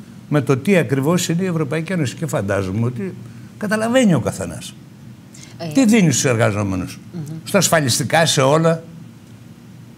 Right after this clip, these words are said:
Speaker 1: Τίποτα.
Speaker 2: Ε,
Speaker 1: Παίρνει.
Speaker 2: Ωστόσο, όμως, θα μπορούσε κάποιος να ρωτήσει, «Ωραία, εφόσον είναι έτσι, γιατί να μπείτε μέσα στην Ευρωβουλή;»
Speaker 1: Γιατί να μπούμε εμείς;
Speaker 2: Μμμ.
Speaker 1: Ακριβώς γιατί είναι έτσι. Ακριβώς επειδή είμαστε αντίθετοι στην Ευρωπαϊκή Ένωση, δεν έχουμε δεσμεύσεις εμείς.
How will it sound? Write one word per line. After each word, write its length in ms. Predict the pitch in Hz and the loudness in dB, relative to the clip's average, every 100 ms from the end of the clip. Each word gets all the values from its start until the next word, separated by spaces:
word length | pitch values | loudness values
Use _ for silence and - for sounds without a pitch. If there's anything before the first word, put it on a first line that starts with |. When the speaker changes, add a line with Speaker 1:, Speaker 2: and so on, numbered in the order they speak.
| - - - | -20 -18 -6
Speaker 1:
Τίποτα. 340 | 247 170 113 | -2 -2 -2
Speaker 2:
Ε, 40 | - | 0
Speaker 1:
Παίρνει. 400 | - 180 101 80 - - - - - - - - - | 2 4 2 -4 -12 -20 -20 -20 -20 -20 -20 -20 -18
Speaker 2:
Ωστόσο, 300 | - 160 175 | -14 -12 -8
όμως, 140 | 190 185 | -8 -8
θα 80 | 170 | -8
μπορούσε 220 | 160 170 | -10 -10
κάποιος 240 | 175 185 190 | -10 -8 -6
να 60 | |
ρωτήσει, 420 | 180 190 190 220 120 - - | -6 -8 -8 -8 -10 -16 -14
«Ωραία, 300 | 202 170 147 - | -8 -6 -6 -10
εφόσον 420 | 165 180 175 175 | -10 -10 -8 -8
είναι 180 | 175 175 | -6 -8
έτσι, 180 | 185 175 | -8 -6
γιατί 240 | 175 190 | -4 -4
να 120 | 175 | -6
μπείτε 240 | 147 139 143 | -6 -10 -12
μέσα 160 | 139 123 | -10 -10
στην 180 | - 143 | -12 -14
Ευρωβουλή;» 420 | 135 131 131 127 - - - - - - | -14 -14 -12 -14 -14 -20 -20 -20 -18 -14
Speaker 1:
Γιατί 300 | 98 101 90 | -2 -2 0
να 100 | 123 101 | 0 2
μπούμε 220 | 107 95 | 0 2
εμείς; 360 | 104 127 - | 2 2 2
Speaker 2:
Μμμ. 80 | 160 175 | -2 -2
Speaker 1:
Ακριβώς 480 | 113 127 127 202 127 | -2 0 4 4 4
γιατί 280 | 95 87 95 | 0 0 0
είναι 140 | 90 | 0
έτσι. 260 | 87 - - - - - - - | -2 -6 -10 -16 -18 -16 -16 -6
Ακριβώς 580 | - - 107 107 175 175 | -6 0 0 4 4 4
επειδή 400 | 110 120 131 160 | 2 2 4 4
είμαστε 340 | 147 147 120 | 4 2 2
αντίθετοι 460 | 120 110 185 170 113 | 2 4 4 4 2
στην 160 | 113 104 | -2 -2
Ευρωπαϊκή 460 | 98 95 113 92 | 0 2 2 2
Ένωση, 260 | 98 98 - | 0 -2 -2
δεν 100 | 147 | -2
έχουμε 220 | 170 165 127 | 0 2 2
δεσμεύσεις 480 | 98 95 90 - 87 | 0 -2 -6 -6 -8
εμείς. 340 | 78 - - | -8 -10 -12